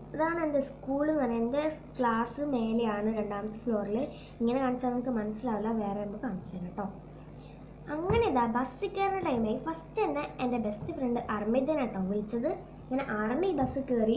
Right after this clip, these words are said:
എനിക്കും കൂടി സീറ്റ് പിടിച്ചിട്ടുണ്ടായിരുന്നു. കുറച്ച്, കുറച്ച് കഴിഞ്ഞപ്പോൾ എൻ്റെ പേരും വിളിച്ച് ഞാനും കയറി അർമ്മീൻ്റെ അടുത്തിരുന്നു.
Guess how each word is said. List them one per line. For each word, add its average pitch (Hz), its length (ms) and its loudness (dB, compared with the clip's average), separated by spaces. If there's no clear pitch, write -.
എനിക്കും 220 280 2
കൂടി 277 200 2
സീറ്റ് 240 280 0
പിടിച്ചിട്ടുണ്ടായിരുന്നു. 202 640 0
കുറച്ച്, - 360 -6
കുറച്ച് 427 400 -6
കഴിഞ്ഞപ്പോൾ 247 380 2
എൻ്റെ 240 220 2
പേരും 269 260 6
വിളിച്ച് 208 220 0
ഞാനും 226 320 2
കയറി 208 240 2
അർമ്മീൻ്റെ 202 360 2
അടുത്തിരുന്നു. 208 500 0